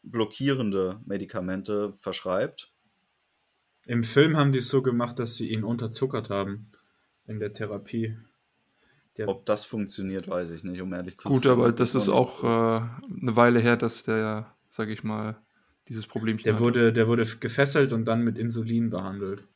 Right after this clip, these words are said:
Speaker 1: Vielleicht hat das auch einen Effekt da drauf. Jedenfalls, heutzutage wird das so, ähm, behandelt, dass man versucht,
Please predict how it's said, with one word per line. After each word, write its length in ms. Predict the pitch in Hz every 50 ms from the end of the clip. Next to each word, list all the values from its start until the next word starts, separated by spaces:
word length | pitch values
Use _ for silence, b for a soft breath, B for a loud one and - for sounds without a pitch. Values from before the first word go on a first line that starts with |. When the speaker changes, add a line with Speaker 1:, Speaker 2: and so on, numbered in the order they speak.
| _ _ _ _ _ _ -
Speaker 1:
Vielleicht 400 | - 95 92 92 104 - - 107
hat 140 | 104 101
das 140 | 110 98 -
auch 200 | - - 120 120
einen 100 | 117 92
Effekt 340 | 90 - - 107 90 - -
da 80 | 95 90
drauf. 320 | - - 95 104 110 - -
Jedenfalls, 460 | 101 104 104 101 - 110 110 - - B B B B B B
heutzutage 640 | 113 117 120 - 131 113 - 127 117 123 120 120 113
wird 140 | 107 110 -
das 180 | 113 - - -
so, 600 | - 117 117 127 135 143 147 151 147 143 135 - -
ähm, 560 | 110 113 117 117 117 120 120 120 120 123 123
behandelt, 460 | - 110 104 113 117 123 123 117 104 107
dass 160 | 104 - -
man 180 | 107 104 101
versucht, 380 | - 113 104 101 117 131 135 135